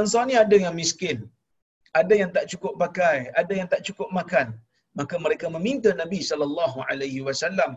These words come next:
pemberian. Kalau, kalau ada apa-apa nak dibagi, maka Nabi sallallahu alaihi wasallam memberikan mereka.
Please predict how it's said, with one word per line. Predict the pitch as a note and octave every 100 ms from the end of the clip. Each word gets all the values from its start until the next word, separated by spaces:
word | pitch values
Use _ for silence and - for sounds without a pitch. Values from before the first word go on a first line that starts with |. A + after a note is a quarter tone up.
| -
pemberian. | D3 C#3+ D3 B2 G#2 _
Kalau, | - D3+ C#3+
kalau | D#3+ D#3 C#3
ada | D#3+ F3 D3
apa-apa | D3+ D#3 - F#3
nak | D#3 E3
dibagi, | D#3 D#3 F#3+ A3+ - _ _ _ _ -
maka | C3 D#3+
Nabi | C#3+ C#3+ D3
sallallahu | C3 C3 C3+ C#3+ B2+
alaihi |
wasallam | C#3 D#3+ D#3+
memberikan | C3+ C3+ B2+ A#2+ A2+
mereka. | A2+ -